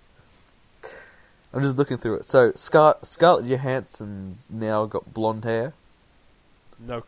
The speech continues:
Speaker 2: issue
Speaker 1: That,
Speaker 2: with that.
Speaker 1: that, that threw me off for a second, though,
Speaker 2: I'm
Speaker 1: 'cause
Speaker 2: all
Speaker 1: I'm
Speaker 2: good.
Speaker 1: used to her
Speaker 2: Yeah,
Speaker 1: having,
Speaker 2: yeah.
Speaker 1: like, the brownie, the brownie wavy type hair, and now she's got blonde. I'm like,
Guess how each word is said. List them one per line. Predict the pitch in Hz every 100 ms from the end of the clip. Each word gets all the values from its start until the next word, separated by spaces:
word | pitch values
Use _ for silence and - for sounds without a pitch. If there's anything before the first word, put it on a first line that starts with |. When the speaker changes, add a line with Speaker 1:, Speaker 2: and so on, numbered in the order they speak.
| -
Speaker 2:
issue | -
Speaker 1:
That, | 120
Speaker 2:
with | 107
that. | 117
Speaker 1:
that, | 156 - - _ _ _ -
that | 143 -
threw | - 165 139
me | 110
off | 113 -
for | 110 101
a |
second, | - 110 - 92
though, | 82 82
Speaker 2:
I'm | 127
Speaker 1:
'cause | 127
Speaker 2:
all | 113
Speaker 1:
I'm |
Speaker 2:
good. | 107
Speaker 1:
used | 113 -
to |
her | 107 98 101
Speaker 2:
Yeah, | 101 131
Speaker 1:
having, | 110 110
Speaker 2:
yeah. |
Speaker 1:
like, | 90 87
the | -
brownie, | 90 95 90 92 92 87 87 85 _ _ _ _ -
the |
brownie | 90 95 98 101
wavy | 92 87 90 87 85
type | 95 87 107
hair, | 101 95 92
and | 87
now | 85 87
she's | - 95
got | 76 78
blonde. | _ 98 90 95 98
I'm | 95 101
like, | 98 98